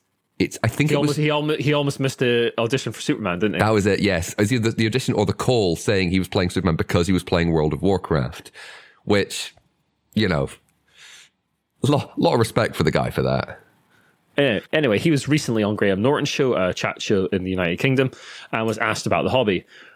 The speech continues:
Speaker 2: Rather than shying away from the question, he told the audience what he loved about it and what the hobby entailed. Unfortunately, the host's reaction was one of derision, but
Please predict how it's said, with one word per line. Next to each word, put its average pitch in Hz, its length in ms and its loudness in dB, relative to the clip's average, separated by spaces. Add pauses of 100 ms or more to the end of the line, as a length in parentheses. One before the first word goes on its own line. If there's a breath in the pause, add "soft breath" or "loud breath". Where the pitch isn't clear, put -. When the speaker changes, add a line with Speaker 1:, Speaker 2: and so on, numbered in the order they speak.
(180 loud breath)
Speaker 2:
Rather 120 180 2
than 107 100 2
shying 95 280 0
away 165 220 2
from - 160 -4
the 185 60 -2
question, 170 420 0
he 123 120 0
told 101 220 0
the 98 60 2
audience 95 420 0
what 85 120 0
he 95 60 -6
loved 107 280 0
about 107 340 0
it 107 220 0
and 127 200 2
what - 120 0
the 90 60 -2
hobby 90 240 2
entailed. 87 640 0 (1160 loud breath)
Unfortunately, 247 760 2
the 139 80 4
host's 220 360 -2
reaction 147 580 0
was 131 220 0
one 117 360 2
of 92 340 2
derision, 110 680 0
but - 280 0